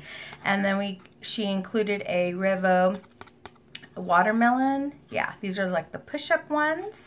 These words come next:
And then we have the E O S, and this is the Sunny Honeysuckle one, so that one is a good one too.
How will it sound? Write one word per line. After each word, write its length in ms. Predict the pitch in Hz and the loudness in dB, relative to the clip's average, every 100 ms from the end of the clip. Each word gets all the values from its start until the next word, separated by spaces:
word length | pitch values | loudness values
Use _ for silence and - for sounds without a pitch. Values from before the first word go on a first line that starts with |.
| - - - - - - - - _ _ _ - - - - - - - - 220 | -20 -20 -20 -20 -20 -20 -20 -20 _ _ _ -20 -20 -20 -20 -20 -20 -20 -12 0
And 200 | 214 220 | 0 4
then 680 | 226 220 214 214 220 208 | 8 8 8 6 4 0
we 200 | 196 208 | -2 0
have 760 | 214 208 202 190 185 185 190 - - - - - _ | 0 4 8 10 10 8 6 2 -20 -20 -20 -20 _
the 180 | - 190 - | -12 -10 -6
E 140 | 190 | 2
O 140 | 180 180 | 4 8
S, 500 | 254 339 359 - - - | 8 8 4 -12 -20 -12
and 200 | 196 185 | -4 -2
this 220 | 180 185 | -2 -4
is 220 | 185 180 190 | -8 -8 -10
the 520 | 185 180 175 180 185 - - | -8 -8 -6 -8 -10 -14 -20
Sunny 680 | - - 220 226 226 233 233 - - - _ _ - - | -18 -4 0 2 4 2 0 -6 -20 -20 _ _ -20 -20
Honeysuckle 840 | - 320 311 302 214 202 196 185 185 - - - - - _ | 2 4 4 2 2 2 -2 -4 -4 -16 -20 -20 -20 -20 _
one, 480 | 220 180 175 190 240 | -4 0 2 0 -2
so 120 | - | -4
that 240 | 180 175 - | -4 -4 -4
one 220 | 196 196 | -8 -6
is 220 | - 185 | -6 -6
a 60 | 160 | -8
good 340 | - 175 165 | -12 -8 -8
one 320 | 170 165 175 - | -4 -4 -6 -12
too. 800 | - - 175 165 160 180 302 | -14 -8 -8 -6 -6 -2 -2